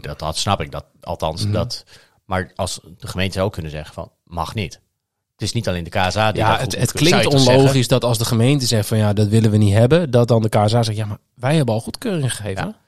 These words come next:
Speaker 1: Nee, maar
Speaker 2: Ja,
Speaker 1: dus als je dit, stel je voor dat je dit wil, eh, beteugelen. En dan zei,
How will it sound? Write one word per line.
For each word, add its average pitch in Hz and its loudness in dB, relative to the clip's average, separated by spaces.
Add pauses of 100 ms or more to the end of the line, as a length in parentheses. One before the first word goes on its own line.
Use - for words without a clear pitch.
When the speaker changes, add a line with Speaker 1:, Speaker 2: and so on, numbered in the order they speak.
Speaker 1:
Nee, 110 -2
maar 113 0
Speaker 2:
Ja, - 0
Speaker 1:
dus 110 -2
als 120 -2
je 120 0
dit, 110 -6
stel - -2
je 101 0
voor 110 -4
dat - -4
je 98 -4
dit 85 -12
wil, 87 -6
eh, 80 -4
beteugelen. 87 -4 (640)
En 98 -10
dan 87 -4
zei, 95 -4